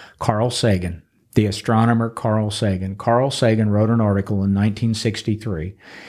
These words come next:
and he published it in the journal Space and Science. Um, it was a peer-reviewed journal. In it, he calculated the odds of life elsewhere, which many,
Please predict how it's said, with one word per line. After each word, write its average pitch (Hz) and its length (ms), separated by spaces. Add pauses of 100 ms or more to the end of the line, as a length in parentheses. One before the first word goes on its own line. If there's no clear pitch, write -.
(260)
and 107 320
he 110 100
published 135 540
it 143 240
in 104 460
the 101 220
journal 117 420
Space 135 600
and 117 460
Science. 90 720 (200)
Um, 101 500 (100)
it 110 140
was 104 120
a 101 40
peer-reviewed 113 720
journal. 95 400
In 143 160
it, 185 180
he 113 120
calculated 120 840
the 110 140
odds 107 320
of 104 120
life 107 280
elsewhere, 107 520
which 98 240
many, 135 500